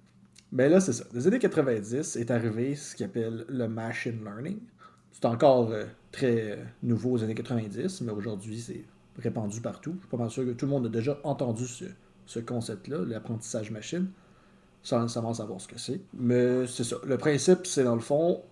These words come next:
euh, au lieu de créer ces règles-là à la main, puis de dire, « Si tel mot est dit, fais telle affaire », euh,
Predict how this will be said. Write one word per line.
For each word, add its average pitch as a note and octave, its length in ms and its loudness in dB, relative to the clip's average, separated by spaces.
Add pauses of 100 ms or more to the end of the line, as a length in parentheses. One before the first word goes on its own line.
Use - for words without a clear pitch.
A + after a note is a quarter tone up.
(100)
euh, A#2+ 340 6
au C#3 100 4
lieu C#3+ 220 8
de C3+ 120 8
créer A#2+ 340 0
ces B2 240 4
règles-là A2+ 280 2
à C3 160 -2
la A#2+ 140 2
main, B2+ 340 -6
puis A#2 80 -10
de A2+ 100 -8
dire, « A2 280 -8
Si - 260 -2
tel B2 180 0
mot A#2+ 160 0
est A#2 100 2
dit, B2 480 -8
fais B2 140 -2
telle A2 180 -6
affaire », D3+ 500 0 (680)
euh, C3 360 8